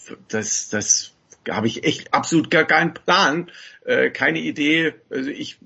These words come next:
halte das jetzt auch nicht für ausgeschlossen, dass jemand mit neunundzwanzig Jahren,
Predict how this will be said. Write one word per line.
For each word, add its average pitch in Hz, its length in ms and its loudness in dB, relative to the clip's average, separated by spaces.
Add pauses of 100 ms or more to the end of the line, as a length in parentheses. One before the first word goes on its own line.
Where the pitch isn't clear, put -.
(140)
halte 147 520 4
das - 220 2
jetzt 151 180 0
auch 147 140 2
nicht 156 160 -2
für - 120 -2
ausgeschlossen, 135 640 0 (380)
dass 135 160 2
jemand 143 200 6
mit 123 140 0
neunundzwanzig 135 580 2
Jahren, 127 440 2